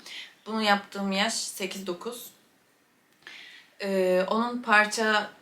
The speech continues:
olan kıyafetlerini alarak bebeğimin bedenine göre işte sallama olsun. Hatta bazen şey de yapıyordum mesela,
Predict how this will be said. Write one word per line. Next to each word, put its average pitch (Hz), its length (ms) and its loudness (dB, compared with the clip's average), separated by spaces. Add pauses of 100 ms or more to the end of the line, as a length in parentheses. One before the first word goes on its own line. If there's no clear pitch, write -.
olan 202 360 4
kıyafetlerini 196 760 2
alarak 185 680 0
bebeğimin 185 480 -2
bedenine 180 420 -2
göre 165 460 -4
işte 185 200 -8
sallama 175 480 -4
olsun. 180 180 -10
Hatta 202 260 -2
bazen 208 280 4
şey 202 240 -4
de 185 40 0
yapıyordum 175 400 -6
mesela, 170 460 -4